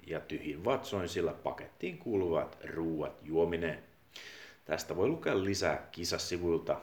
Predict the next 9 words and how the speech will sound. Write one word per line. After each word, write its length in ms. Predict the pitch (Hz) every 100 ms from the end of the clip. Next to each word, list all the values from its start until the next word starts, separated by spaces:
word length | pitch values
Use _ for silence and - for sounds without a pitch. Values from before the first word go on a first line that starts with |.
| -
linkki 400 | 82 78 - -
podcastin 600 | - 107 - 78 - 76 -
esittelysivuilla. 1080 | 78 80 - 76 71 - - 78 76 67 - - _ _ _ - - _ - - - - - - - - _ _ _ -
Ilves-ottelun 760 | 165 113 95 139 143 156 139
jälkeen 440 | 143 135 - 120 120
lauantaina 380 | 120 107 110
K 100 | 101
K 540 | 110 107 104 104 98 85
isännöi 460 | 104 95 95 90